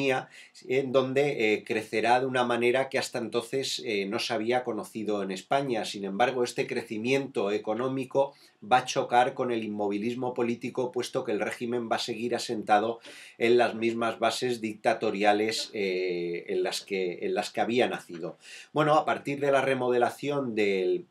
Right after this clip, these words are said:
del gobierno en el año mil novecientos cincuenta y siete, como digo, España se va a beneficiar de un ciclo expansivo que va a afectar, eh, a toda Europa,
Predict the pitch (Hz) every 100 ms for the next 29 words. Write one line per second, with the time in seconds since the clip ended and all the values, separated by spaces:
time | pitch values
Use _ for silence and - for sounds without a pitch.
0 | _ 120 107 104 101 104 131 127 110 101
1 | 117 120 120 123 127 123 120 135 123 110
2 | 110 101 101 98 104 123 127 131 127 113
3 | 101 117 123 - 131 131 120 110 104 113
4 | 117 107 - - 123 127 - - - -
5 | 110 104 117 131 127 123 120 117 - 113
6 | 104 139 139 117 98 98 113 120 - 131
7 | 131 - - - - 101 98 95 98 98
8 | 131 135 127 127 120 131 143